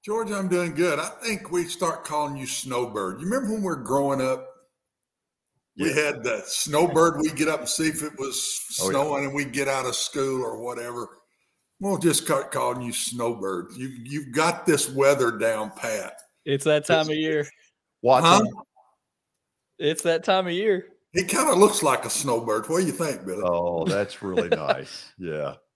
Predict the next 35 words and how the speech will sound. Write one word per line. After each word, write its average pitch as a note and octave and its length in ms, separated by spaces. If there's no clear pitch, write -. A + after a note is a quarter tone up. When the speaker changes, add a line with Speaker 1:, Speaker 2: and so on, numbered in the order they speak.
Speaker 3:
I C#3 100
agree. C#3+ 440
Speaker 2:
Same G#2 400
to G#2 220
you. C#2 200
Um, G#2+ 480
Watson, B2+ 460
here C#3 340
are C3+ 120
the G2 100
key B2+ 340
words F#2+ 680
that F2 120
a E2 40
kid G2 320
needs F#2+ 340
to - 140
hear. B1+ 360
Speaker 1:
Let's - 160
hear B2+ 160
'em. C3 80
Speaker 2:
Four D#3+ 200
inches C3 340
of G#2 80
snow C3+ 400
in G#2 140
Memphis G#2+ 600
moving G2 420
this F#2 240
way. E2+ 360
Speaker 1:
Four B2+ 260
inches D3 420
of C3+ 80
snow D#3+ 340
means D#3 360